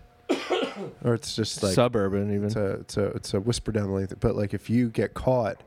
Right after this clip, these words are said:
Speaker 1: pulling the pants down on a mannequin, you get charged with, like, an assault. Like,
Speaker 2: Mm.
Speaker 1: that's, like, assault.
Speaker 2: I think you just made that up right now.
Speaker 1: No, because I remember we, we would, like,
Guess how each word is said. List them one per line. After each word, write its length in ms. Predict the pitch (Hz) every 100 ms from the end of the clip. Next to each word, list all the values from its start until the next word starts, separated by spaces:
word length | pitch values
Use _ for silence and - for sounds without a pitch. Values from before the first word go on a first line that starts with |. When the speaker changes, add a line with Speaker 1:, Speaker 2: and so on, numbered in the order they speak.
| - _ - - - - -
Speaker 1:
pulling 320 | - 117 110
the 60 | 98
pants 400 | - 104 101 -
down 180 | 104 101
on 140 | 92
a 60 | 90
mannequin, 520 | 90 92 - 110 113 - - - - _
you 80 | 107
get 100 | 107
charged 440 | - 101 92 - -
with, 160 | 95
like, 160 | 92 90
an 100 | 90
assault. 380 | - 101 95 - - - - - -
Like, 80 | 135
Speaker 2:
Mm. 100 | 135
Speaker 1:
that's, 140 | 104 82
like, 100 | 90
assault. 380 | 87 101 95 - _ _ - - - -
Speaker 2:
I 60 |
think 180 | 151 160
you 160 | 135 147
just 200 | 135 127
made 200 | 127 110
that 100 | 113
up 140 | 113 -
right 220 | 101 101 98
now. 240 | 92 85
Speaker 1:
No, 240 | 123 170 190
because 260 | 127 135
I 60 | 135
remember 500 | 131 147 151 139 - - - - - -
we, 340 | 117 120 143 160
we 240 | - 135
would, 200 | 139 139
like, 220 | 127 120